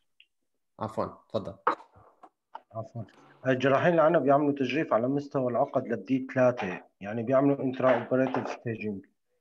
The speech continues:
Speaker 2: خاصة لما بنكون ما في عنا إمكانيات إنه يشوفوا يعملوا طبقة أو شيء، فخلص بي-، يعني، بيفتحوا بيعملوا intra operation staging.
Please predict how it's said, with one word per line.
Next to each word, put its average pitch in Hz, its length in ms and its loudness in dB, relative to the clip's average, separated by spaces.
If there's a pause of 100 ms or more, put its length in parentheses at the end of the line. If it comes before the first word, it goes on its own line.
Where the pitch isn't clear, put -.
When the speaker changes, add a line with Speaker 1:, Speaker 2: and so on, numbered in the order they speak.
(440)
Speaker 2:
خاصة 160 300 0
لما 120 360 -2
بنكون 127 460 -4
ما 123 60 -2
في 123 120 -8
عنا 110 580 -4
إمكانيات 110 760 -10
إنه 98 200 -16
يشوفوا 104 480 -14
يعملوا 101 280 -8
طبقة 104 540 -10
أو 104 120 -8
شيء، 101 300 -14 (680)
فخلص 135 360 2 (140)
بي-، 110 240 -8
يعني، 101 360 -6
بيفتحوا 135 340 -2
بيعملوا 123 400 0
intra 110 260 -6 (1160)
operation 131 720 -4 (180)
staging. 104 600 -10